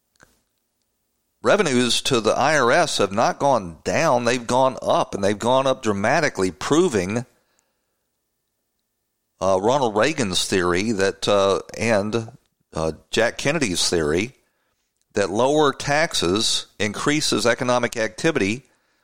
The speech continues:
which increases net tax revenues. But see, that's not important to the socialists. What's important to the socialists is they create as much class envy and class conflict as possible.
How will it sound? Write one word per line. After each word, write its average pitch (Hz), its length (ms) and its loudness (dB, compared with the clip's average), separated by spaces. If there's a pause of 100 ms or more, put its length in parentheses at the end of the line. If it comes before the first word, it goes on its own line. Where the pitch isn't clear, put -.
(120)
which 127 200 0
increases 123 680 -2
net - 500 -2
tax 123 340 -2
revenues. 143 600 0 (600)
But - 260 -2
see, 151 180 2
that's 139 260 -2
not 151 140 2
important 120 640 -4 (760)
to 117 120 0
the 92 140 0
socialists. 92 840 -2
What's 117 180 0
important 113 380 -2
to 95 60 -4
the 87 60 -6
socialists - 920 -2 (520)
is 104 220 -2
they 107 140 2
create 107 680 -2 (640)
as 98 200 0
much 110 360 -2
class 135 640 -2 (100)
envy 95 500 0
and 95 120 -4
class 117 360 0
conflict 135 720 -2
as 85 160 -2
possible. - 640 -2